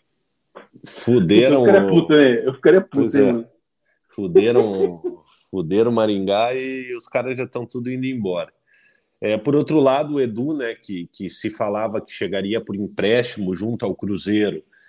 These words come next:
Speaker 1: é, até o final do ano.
Speaker 2: Grana.
Speaker 1: O Edu, o Edu acabou vindo em definitivo, contrato até o final de dois mil e vinte e quatro, um investimento de seiscentos mil reais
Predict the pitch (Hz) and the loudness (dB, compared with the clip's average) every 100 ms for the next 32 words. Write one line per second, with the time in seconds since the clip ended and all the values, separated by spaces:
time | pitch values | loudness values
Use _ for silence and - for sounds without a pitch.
0 | _ _ - 92 90 - 98 104 101 98 | _ _ -6 -4 -4 -4 -4 -4 -2 -2
1 | 110 123 113 120 - _ _ _ _ _ | 0 2 2 0 -6 _ _ _ _ _
2 | _ 127 151 127 110 131 135 113 107 113 | _ 4 4 2 0 2 4 2 2 4
3 | 123 123 110 113 101 110 117 - 104 107 | 4 2 0 0 2 2 0 0 -2 -2
4 | 107 113 110 107 104 104 101 - 110 104 | -2 -4 -2 -4 -4 -4 -4 -4 -8 -8
5 | - 104 113 117 110 101 92 101 - 98 | -6 -2 -2 -2 -4 -4 0 -2 -2 -6
6 | 104 90 98 95 92 92 95 95 95 92 | -8 -6 -6 -4 -4 -4 -4 -4 -8 -8
7 | 95 - - 95 104 113 101 85 90 - | -10 -4 2 4 2 -2 -4 -4 -6 -6
8 | 95 92 98 - - - - 123 131 127 | -6 -4 -6 -6 -4 -6 -4 -6 -4 -2
9 | 120 104 101 95 92 87 - | 0 2 2 2 2 -2 -14